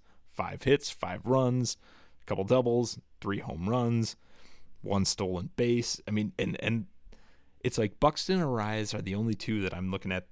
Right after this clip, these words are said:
you know, across the board that have any, like, sustained level of success so far this season. So M-,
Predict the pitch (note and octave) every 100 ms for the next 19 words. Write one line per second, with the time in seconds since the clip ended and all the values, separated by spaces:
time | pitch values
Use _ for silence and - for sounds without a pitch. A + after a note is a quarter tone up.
0 | - - D#2+ - - G2+ - F#2+ F2+ F2+
1 | E2+ E2+ - - - - - G2 F2+ F#2
2 | F2 F2 E2+ - G#2+ G2+ G2 F#2 E2+ -
3 | G2+ - - G2 F#2+ F2+ - F#2 F2 F2
4 | E2+ - - - - D2 - F#2+ - D#2
5 | E2 - F2+ - - - G2 F#2 A2 A2